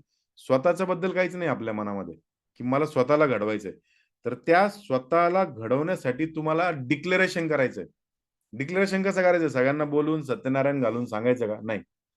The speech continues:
तुम्ही Facebookवर टाका, की "गेले आठ दिवस झाले मी खूप छान अनुभूती घेतोय. मी रोज आठला झोपतोय आणि सकाळी चारला जागून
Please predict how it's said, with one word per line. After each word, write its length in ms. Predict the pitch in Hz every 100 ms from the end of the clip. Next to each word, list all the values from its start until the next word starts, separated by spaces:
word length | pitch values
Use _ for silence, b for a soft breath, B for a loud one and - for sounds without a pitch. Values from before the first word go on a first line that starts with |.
| _ -
तुम्ही 160 | 156 180
Facebookवर 520 | 139 139 170 185 180
टाका, 260 | 165 139 101 _ _ _ -
की 80 | 123
"गेले 240 | 123 156
आठ 240 | 147 135
दिवस 240 | 143 165 170
झाले 240 | 135 135
मी 160 | 151 135
खूप 220 | 143 143
छान 140 | 123
अनुभूती 360 | 139 143 143 139
घेतोय. 260 | 117 110 131
मी 140 | 139
रोज 220 | 131 131
आठला 320 | 120 117 139
झोपतोय 400 | 135 113 - 127
आणि 120 | 139 131
सकाळी 320 | 107 120 123
चारला 400 | 123 117 123 131
जागून 420 | 120 120 139 160